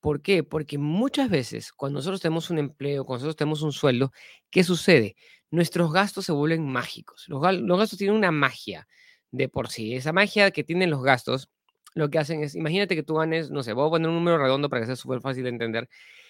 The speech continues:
Imaginemos que tú pasas de s-, ganar cero a ganar mil dólares mensuales. Pasas de ganar cero a mil dólares mensuales.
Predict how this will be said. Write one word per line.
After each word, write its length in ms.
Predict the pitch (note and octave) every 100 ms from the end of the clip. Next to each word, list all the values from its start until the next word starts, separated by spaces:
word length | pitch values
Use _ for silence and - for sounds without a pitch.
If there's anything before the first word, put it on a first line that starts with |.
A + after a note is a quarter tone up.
| _
Imaginemos 420 | - D#3 G3 A3+
que 140 | - D#3
tú 320 | F#3+ G3+ -
pasas 380 | F3 F3 F#3 C3+
de 80 | C3
s-, 220 | - D#3
ganar 320 | C#3 C#3 D#3
cero 560 | D3 - G3 A3 D4 _ _ _ _ _ _ -
a 140 | C3+ C3
ganar 480 | B2+ C3 C#3 C#3+
mil 340 | C#3+ C#3 D3 D3
dólares 280 | C#3 C#3 A#2+
mensuales. 520 | A2+ - - - _ -
Pasas 200 | D3 D3
de 40 |
ganar 220 | C3 C3
cero 180 | C3+ E3
a 40 | D#3+
mil 140 | C#3+
dólares 220 | C#3 C3
mensuales. 500 | A2+ G#2+ - - -